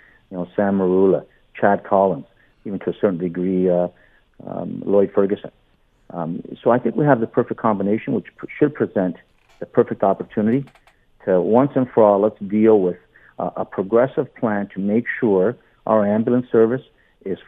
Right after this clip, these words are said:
fully staffed, given some of the demands that we face today and we're likely to face tomorrow. The demographics point to an increased call volume. So let's deal with it now. Let's have a plan in place. And I think we just might have the right combination of counsel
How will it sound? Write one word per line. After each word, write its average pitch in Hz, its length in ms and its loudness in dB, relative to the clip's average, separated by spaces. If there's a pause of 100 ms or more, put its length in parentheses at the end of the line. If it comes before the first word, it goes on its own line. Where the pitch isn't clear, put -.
fully 127 320 2
staffed, 92 380 -4 (280)
given 104 300 -4
some 107 120 -2
of 104 60 -2
the 98 80 -2
demands 92 520 -4 (320)
that 87 180 -2
we 92 80 -8
face 98 260 -2 (120)
today 107 340 2 (240)
and 98 120 -6
we're 104 140 0
likely 139 300 2
to - 120 -6
face 131 360 -2
tomorrow. 123 500 2 (460)
The 92 60 -12
demographics 131 720 0 (100)
point 127 240 -4
to - 60 -8
an 110 80 0
increased 123 340 -4
call 110 220 2
volume. 92 240 -6 (640)
So 98 80 -4
let's 143 220 4
deal 127 240 4
with 123 200 2
it 98 80 -4
now. 120 340 -2
Let's - 160 -10
have 107 160 0
a 101 40 0
plan 110 420 -2
in 95 100 -6
place. 131 300 0 (460)
And 104 80 -12
I 139 100 -4
think 127 260 -4
we 117 120 -2
just 123 200 -6
might 123 200 0
have 127 260 0
the 107 80 0
right 113 180 2
combination 113 500 -2
of 117 100 -10
counsel 117 540 -4